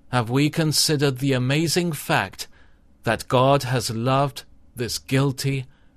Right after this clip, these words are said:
rebellious, and insignificant world, and selected it to be the object of his tender mercy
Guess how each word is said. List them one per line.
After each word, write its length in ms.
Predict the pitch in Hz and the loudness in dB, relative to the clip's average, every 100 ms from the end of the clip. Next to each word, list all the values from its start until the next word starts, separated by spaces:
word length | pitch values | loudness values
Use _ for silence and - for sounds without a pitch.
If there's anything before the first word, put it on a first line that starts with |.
| - | -6
rebellious, 880 | 110 104 - 139 143 143 139 - - | -6 -4 0 0 2 0 -2 -4 -2
and 240 | 139 131 | -2 0
insignificant 1160 | 143 - 165 160 - 165 147 147 147 - 170 156 | -2 -4 -4 -2 -2 -2 -2 -2 -4 -6 -6 -4
world, 540 | 139 143 110 90 90 - - - - - - - | 0 2 2 0 -6 -10 -20 -20 -20 -20 -20 -8
and 160 | 113 | -2
selected 600 | 110 - 131 175 - 135 107 | 0 2 2 2 -2 -4 -2
it 240 | 95 - - - - - - | -4 -6 -14 -20 -20 -20 -10
to 100 | 107 | -4
be 160 | 117 | -2
the 220 | 104 113 117 | 0 -2 0
object 680 | 131 131 127 - 131 127 - - - | 0 0 -2 -4 -4 -4 -10 -14 -12
of 140 | - 104 | -8 -4
his 200 | 117 - | -4 -4
tender 440 | - 131 127 131 | -2 0 0 0
mercy 600 | 123 110 98 - 95 87 | 0 -2 -2 -4 -4 -8